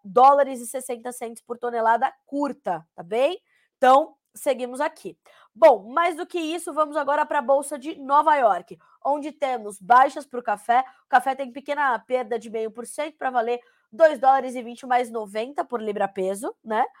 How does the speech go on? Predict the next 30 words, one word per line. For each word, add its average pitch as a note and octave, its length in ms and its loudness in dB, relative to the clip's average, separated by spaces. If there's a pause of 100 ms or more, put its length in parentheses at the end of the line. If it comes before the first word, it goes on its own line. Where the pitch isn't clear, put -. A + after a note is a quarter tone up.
(300)
O D4+ 120 4
açúcar D4 640 2
sobe, C#4+ 640 6
sobe A#3 240 -2
zero A3+ 200 -2
vírgula A3 280 -2
sete G#3+ 300 -8
por A3+ 120 -14
cento. C4 480 -10
O G4 160 2
algodão C4+ 720 0 (500)
começa D#4+ 840 0 (100)
a A#3 120 4
respirar A3 680 2 (340)
depois B3+ 360 2
de C4 60 -12
uma B3 180 -4
nova B3+ 400 0
derrocada A3 640 -4
ontem. G#3+ 420 -12
Vamos G#3 280 -14
falar A3 200 -2
um G#3+ 60 -10
pouquinho G#3+ 320 -20
mais G3+ 220 -12
sobre F#3+ 180 -16
o G3+ 60 -2
algodão F#3+ 500 -6
hoje, G#3+ 280 -10
tá? F#3+ 280 -2